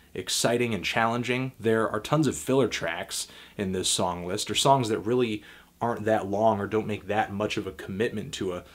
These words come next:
sound or a structure or a progression or much of anything. And on top of all of it, there are some really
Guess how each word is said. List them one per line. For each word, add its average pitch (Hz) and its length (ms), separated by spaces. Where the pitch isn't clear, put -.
sound 101 500
or 92 100
a 90 60
structure 104 520
or 95 120
a 85 40
progression 101 580
or 92 60
much 98 200
of 90 80
anything. 98 640
And 175 100
on 185 120
top - 260
of 160 100
all 208 200
of 143 80
it, 147 120
there 165 140
are 180 60
some 175 260
really 185 420